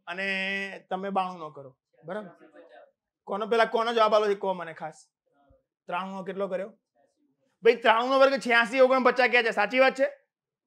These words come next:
ના થાય, ના પાડે છે બેન. તો કેટલો થાય? ત્રાણું નો છ્યાસી ઓગણપચાસ. સાચો ખોટો? સાચો ભાઈ. ત્રાણું માંથી કેટલા બાદ કરવાના?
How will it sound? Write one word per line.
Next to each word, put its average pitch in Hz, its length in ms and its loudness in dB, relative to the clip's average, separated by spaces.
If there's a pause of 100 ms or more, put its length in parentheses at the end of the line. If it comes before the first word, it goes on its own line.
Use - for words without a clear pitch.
(500)
ના 196 160 0
થાય, 190 200 -2
ના 180 120 -2
પાડે 175 220 -2
છે 165 80 -14
બેન. 156 160 -14
તો 180 100 -12
કેટલો 214 220 -4
થાય? 185 200 -10 (3500)
ત્રાણું 202 280 -4
નો 247 80 -2
છ્યાસી 214 380 -4
ઓગણપચાસ. 190 560 -4
સાચો 160 280 -6
ખોટો? 175 340 -12 (760)
સાચો 175 380 2
ભાઈ. 151 260 -8 (300)
ત્રાણું 202 280 -2
માંથી 233 220 2
કેટલા 240 220 4
બાદ 233 220 4
કરવાના? 233 360 0